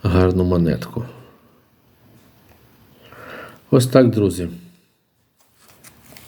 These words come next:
Гарного всім колекціонування.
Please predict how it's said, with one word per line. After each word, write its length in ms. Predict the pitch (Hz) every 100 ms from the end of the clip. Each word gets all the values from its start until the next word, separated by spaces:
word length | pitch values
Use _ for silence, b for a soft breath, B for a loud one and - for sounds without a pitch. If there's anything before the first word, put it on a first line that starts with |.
| - - - - - - - - - B B B B B B
Гарного 480 | - 120 127 123 110
всім 320 | 104 - 107
колекціонування. 1080 | - 107 101 101 98 95 101 127 139 131 120